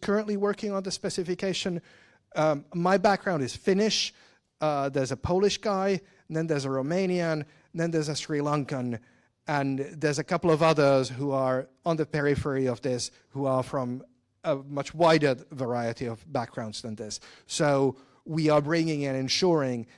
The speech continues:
that these sorts of, uh, considerations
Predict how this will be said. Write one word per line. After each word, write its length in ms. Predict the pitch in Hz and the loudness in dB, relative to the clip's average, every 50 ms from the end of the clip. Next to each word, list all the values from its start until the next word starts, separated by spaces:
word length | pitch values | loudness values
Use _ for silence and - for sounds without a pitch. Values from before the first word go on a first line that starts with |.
| _ _ | _ _
that 240 | - 135 135 131 127 | -6 -6 -6 -6 -6
these 240 | 147 156 143 139 - | -6 -6 -4 -4 -6
sorts 480 | - - 160 156 151 143 - - - | -4 -2 0 0 0 0 -2 -4 -2
of, 340 | 143 127 117 113 - - - - - | -2 -2 -2 -2 -6 -14 -18 -16 -10
uh, 420 | - 135 127 120 117 117 113 110 107 - _ _ _ _ _ | -8 -8 -6 -6 -6 -6 -6 -6 -8 -10 _ _ _ _ _
considerations 1080 | - - 190 175 - - 185 165 165 160 160 160 151 - - - 135 120 117 110 - | -6 -4 -4 -2 2 2 2 4 4 4 4 4 4 2 0 -2 -4 -8 -8 -10 -12